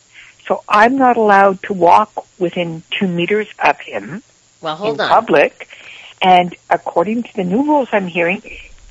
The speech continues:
Speaker 1: he shouldn't be allowed to come over. But we both work from home. We're being careful. We're
Speaker 2: Right.
Speaker 1: following all the rules.
Speaker 2: Right.
Speaker 1: That's wrong. But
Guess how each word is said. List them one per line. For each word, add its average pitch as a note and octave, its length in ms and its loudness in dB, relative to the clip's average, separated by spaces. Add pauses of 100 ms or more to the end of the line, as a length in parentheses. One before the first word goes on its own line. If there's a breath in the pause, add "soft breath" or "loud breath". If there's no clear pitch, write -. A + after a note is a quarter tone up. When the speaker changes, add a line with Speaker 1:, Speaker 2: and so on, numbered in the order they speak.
(440)
Speaker 1:
he C#4 220 -2
shouldn't A3 340 -6
be G#3 100 -4
allowed F#3 320 2
to G#3+ 40 -12
come G3 220 -8
over. A3+ 280 -6 (680)
But D3 160 2
we - 80 -6
both - 360 -2
work C#4 240 -2
from F4+ 180 -10
home. C4 420 0 (1040)
We're G#2 120 -14
being F#3+ 340 -8
careful. B3 600 0
We're B2+ 120 -6
Speaker 2:
Right. B2 180 -8
Speaker 1:
following G3 340 -2
all B3 140 4
the C#4 100 -2
rules. F#3+ 400 -2 (160)
Speaker 2:
Right. B2+ 300 -12 (560)
Speaker 1:
That's G4 320 2
wrong. C4 540 4
But A3+ 180 0